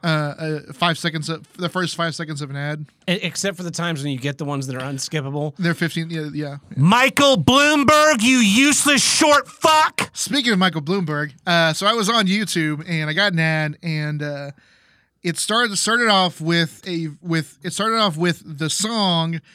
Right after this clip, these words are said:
Speaker 1: and, uh, I, I, I hope you guess this right. Um, I think it's the worst song of all time.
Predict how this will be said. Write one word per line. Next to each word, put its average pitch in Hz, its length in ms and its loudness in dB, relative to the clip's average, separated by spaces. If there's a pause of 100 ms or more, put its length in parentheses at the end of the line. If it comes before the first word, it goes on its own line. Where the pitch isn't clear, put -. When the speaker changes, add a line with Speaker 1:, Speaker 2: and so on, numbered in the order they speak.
(260)
Speaker 1:
and, 156 400 -2
uh, 151 240 -6
I, 180 100 0
I, 202 240 0
I 185 40 2
hope 175 280 -2
you 185 160 -2
guess 160 260 -4
this 165 160 -8
right. 151 260 -8 (400)
Um, 147 420 -4 (360)
I 240 160 2
think 214 160 2
it's 185 120 0
the 175 100 -4
worst 165 240 -2
song 170 180 0
of 147 80 -4
all 151 140 -6
time. 175 460 -8